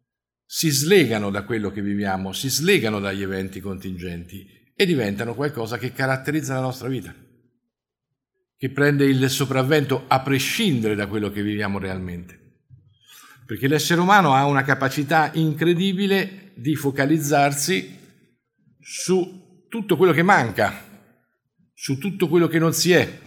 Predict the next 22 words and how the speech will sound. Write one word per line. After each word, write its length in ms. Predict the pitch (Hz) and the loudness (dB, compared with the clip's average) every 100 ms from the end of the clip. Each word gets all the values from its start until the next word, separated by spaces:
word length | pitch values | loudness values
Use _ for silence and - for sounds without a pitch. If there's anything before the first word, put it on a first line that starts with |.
| - | -18
su 200 | - 120 | -16 -12
tutto 260 | 170 - | -10 -6
quello 260 | 147 165 156 | -2 0 0
che 140 | 147 | -2
si 100 | 135 | -4
vorrebbe 380 | 156 151 151 147 | -2 0 0 0
avere 480 | 151 175 165 151 - | 0 2 4 2 0
e 140 | 143 | -2
non 180 | 143 143 | 0 -2
si 180 | 143 165 | 0 4
ha. 300 | 139 101 - - _ _ _ _ - | 4 2 -6 -20 _ _ _ _ -2
Ha 140 | 143 | 2
una 120 | 165 | 2
capacità 560 | 147 143 143 147 165 139 | 2 0 -2 4 4 4
incredibile 580 | 160 151 156 170 180 156 | 2 0 0 0 2 2
di 120 | 139 | 2
focalizzarsi 720 | 135 143 147 143 143 190 160 | 0 0 0 0 0 -2 -2
sulle 200 | 131 127 | -2 -2
cose 200 | 165 156 | -2 -2
che 80 | 143 | -2
vanno 240 | 139 135 | 0 0
male. 500 | 117 87 90 90 - | -2 -4 -6 -12 -20